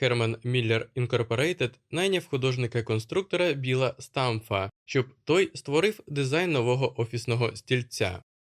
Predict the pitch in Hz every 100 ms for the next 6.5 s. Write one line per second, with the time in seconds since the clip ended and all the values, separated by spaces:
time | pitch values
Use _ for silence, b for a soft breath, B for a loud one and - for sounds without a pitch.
0 | _ _ - 185 202 - - 175 165 190
1 | 165 175 175 165 170 143 - 113 156 -
2 | - - 127 110 117 123 - 127 113 101
3 | 101 104 _ _ 107 - 147 180 196 180
4 | - 190 165 175 143 127 - 123 - 196
5 | 196 175 170 135 135 127 113 113 110 -
6 | 117 110 170 202